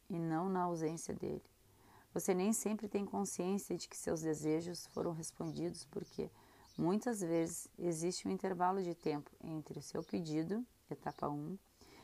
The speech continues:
e a permissão que você dá para receber a resposta, etapa três. Mesmo que um desejo claro emane de você, gerado por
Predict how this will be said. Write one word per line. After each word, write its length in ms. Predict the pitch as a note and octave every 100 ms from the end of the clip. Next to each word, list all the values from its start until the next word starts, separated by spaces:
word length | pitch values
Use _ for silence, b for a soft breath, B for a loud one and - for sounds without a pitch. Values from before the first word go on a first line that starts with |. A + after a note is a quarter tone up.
| B -
e 80 |
a 60 | F3+
permissão 560 | G3 G3+ G3 - F#3 G#3+
que 120 | G3+
você 260 | G3 -
dá 240 | F3+ D#3 E3
para 180 | E3+ E3+
receber 580 | E3+ - E3 D#3 D3
a 20 | D#3
resposta, 640 | E3 - - C3+ - - -
etapa 440 | - - C#3+ - -
três. 520 | - - - - - - - - B B B B -
Mesmo 320 | E3+ F#3+ G#3
que 100 | A3
um 80 | G#3
desejo 580 | G3+ E3+ E3+ F3 F3 F3 B B -
claro 520 | - E3+ E3+ F#3 F#3+ - -
emane 320 | F3 E3+ F3
de 80 | E3
você, 500 | D#3+ D#3 - C#3+ D#3+ - - -
gerado 460 | D#3+ D3+ D#3 F#3 F#3
por 340 | - F3 -